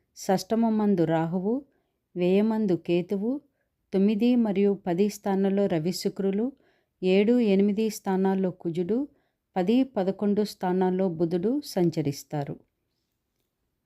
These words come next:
జూలై నెలలో తులారాశి వారికి మిశ్రమ ఫలితాలు ఉంటాయని చెప్పొచ్చు.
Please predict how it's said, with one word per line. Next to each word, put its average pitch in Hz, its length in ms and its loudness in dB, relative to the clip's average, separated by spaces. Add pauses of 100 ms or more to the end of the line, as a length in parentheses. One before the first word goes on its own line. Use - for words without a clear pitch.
(180)
జూలై 196 340 4
నెలలో 196 440 2
తులారాశి 208 640 0
వారికి 175 380 -4
మిశ్రమ 208 480 0
ఫలితాలు 180 560 -2
ఉంటాయని 170 540 0
చెప్పొచ్చు. 156 560 -8